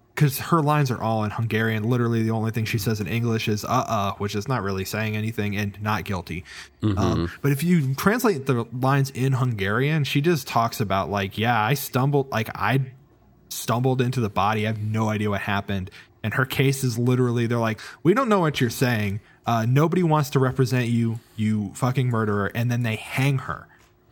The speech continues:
Speaker 1: And, like, the thing is, is that she definitely is not guilty, or at least the film is portraying it very much as she's not guilty,
Speaker 2: Yeah.
Speaker 1: because during the, the cell block tango, everybody else is like,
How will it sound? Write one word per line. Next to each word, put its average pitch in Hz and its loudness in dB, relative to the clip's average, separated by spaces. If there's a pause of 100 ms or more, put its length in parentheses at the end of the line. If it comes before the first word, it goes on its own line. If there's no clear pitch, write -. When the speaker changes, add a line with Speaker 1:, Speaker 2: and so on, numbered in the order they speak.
(960)
Speaker 1:
And, 147 4
like, 151 2 (120)
the 165 6
thing 226 2
is, 156 4
is 147 2
that 156 2 (100)
she 196 2
definitely 254 2
is 175 2
not 180 2
guilty, 160 2
or 156 4
at 135 0
least 175 2
the 170 4
film 196 2
is 175 2
portraying 170 2
it 131 2
very 143 4
much 147 2
as 135 2
she's 143 0
not 127 2
guilty, 135 2 (220)
Speaker 2:
Yeah. 160 4
Speaker 1:
because 139 2 (400)
during 170 4
the, 156 4 (260)
the 147 6
cell 196 2
block 107 -2
tango, 92 -4 (380)
everybody 175 4
else 117 0 (360)
is 151 6
like, 117 0